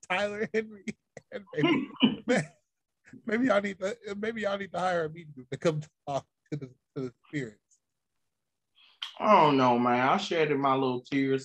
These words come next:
Speaker 2: I ain't cry like the last employee that died, but
Speaker 1: Mm.
Speaker 2: I got Henry, but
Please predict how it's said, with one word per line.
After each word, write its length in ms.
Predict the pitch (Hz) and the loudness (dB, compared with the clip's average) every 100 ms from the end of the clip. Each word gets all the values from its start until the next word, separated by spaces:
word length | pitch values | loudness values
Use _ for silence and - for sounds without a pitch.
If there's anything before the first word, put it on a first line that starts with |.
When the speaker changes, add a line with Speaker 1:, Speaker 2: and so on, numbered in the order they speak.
| - | -4
Speaker 2:
I 200 | 170 190 | -2 -2
ain't 100 | 165 | 0
cry 200 | 185 156 | 4 6
like 260 | 147 139 127 | 4 2 0
the 80 | |
last 340 | 117 139 143 135 | 0 0 0 -4
employee 440 | 135 147 147 147 | -6 0 0 0
that 180 | 147 147 | -2 -2
died, 360 | 147 151 151 - - - | -2 -2 -4 -6 -12 -10
but 280 | 202 143 - _ _ _ 151 | -8 -8 -12 _ _ _ -14
Speaker 1:
Mm. 120 | 131 113 _ _ _ _ | -14 -16 _ _ _ _
Speaker 2:
I 80 | 117 | -4
got 260 | 120 110 120 | 2 2 2
Henry, 320 | 151 143 135 | -2 -2 -2
but 360 | 135 123 110 | -2 -2 -2